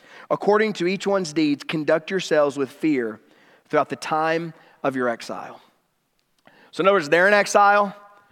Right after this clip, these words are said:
What should you be doing in exile? Here's the command. Conduct yourselves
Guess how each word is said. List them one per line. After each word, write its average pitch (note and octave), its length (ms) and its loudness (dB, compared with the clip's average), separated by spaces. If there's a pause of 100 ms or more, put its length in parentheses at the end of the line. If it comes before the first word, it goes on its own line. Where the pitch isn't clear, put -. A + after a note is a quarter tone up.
(240)
What F3 200 0
should F3+ 100 -6
you G3 80 -4
be G3+ 80 -2
doing G3+ 300 2
in F#3+ 80 0
exile? G3 420 4
Here's E3+ 200 0
the F3+ 60 -2
command. E3+ 520 -2
Conduct E3 520 -2
yourselves F3 720 0